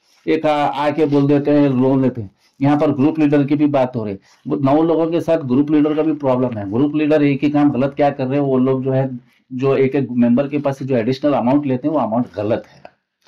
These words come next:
वो amount नहीं लेना है। और दूसरा जो है, उसके चार्जर, charges भी जो रहते हैं ना, processing fees जो है, उसकी minimum processing fees है, Excess processing fees भी अगर ले रहे, तो उसके ताल्लुक से भी हम complaint वहां पर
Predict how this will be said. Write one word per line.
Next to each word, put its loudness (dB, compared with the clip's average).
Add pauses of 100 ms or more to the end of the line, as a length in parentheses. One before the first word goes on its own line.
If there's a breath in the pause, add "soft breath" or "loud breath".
(240 soft breath)
वो 0
amount 2
नहीं 2
लेना 0
है। -8
और -2
दूसरा 2
जो 0
है, 4
उसके 0
चार्जर, 0
charges -2
भी -2
जो 2
रहते 0
हैं 2
ना, 0 (360 soft breath)
processing 0
fees 0
जो 2
है, 4
उसकी 2
minimum 4
processing 0
fees -2
है, -8 (300 soft breath)
Excess -2
processing 0
fees -2
भी 2
अगर -2
ले 2
रहे, 0
तो -4
उसके -2
ताल्लुक -2
से -14
भी -2
हम -2
complaint -4 (500)
वहां 0
पर -4